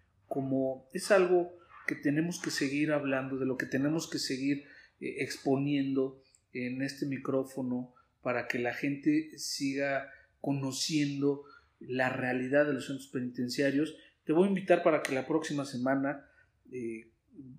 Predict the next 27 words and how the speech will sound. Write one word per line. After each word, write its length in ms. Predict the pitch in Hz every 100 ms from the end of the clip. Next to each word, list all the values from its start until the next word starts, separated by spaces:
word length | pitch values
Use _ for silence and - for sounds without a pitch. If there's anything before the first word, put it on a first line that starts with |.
| _
sigamos 400 | - 139 147 151
platicando 640 | - 139 - - 143 135
de 140 | 127 131
esto 440 | 127 - 139 139 - - _
y 420 | - 139 143 147 -
podamos 760 | 135 131 139 143 139 - -
hablar 240 | 139 127 143
un 140 | 147
poco 240 | 143 - 147
más 420 | 135 131 135 - _ _
acerca, 840 | 135 - 143 135 - 139 143 - _ _ _ _ _
eh, 240 | - 131 120
de 340 | 123 120 120
la 120 | 120
autoridad 680 | 117 117 123 120 127 131 135 - - _
y 140 | 131
de 100 | 127
lo 300 | 120 117 117 -
que 380 | 131 123 120 - _ _ _ _ _ _ _ _
tú 180 | 170 151
piensas 500 | 160 151 147 151 -
que 140 | - 127
debe, 580 | 143 139 139 139 139 -
que 100 | 139
sí 200 | - 180
debe 240 | 160 147
pasar, 460 | 147 120 - 127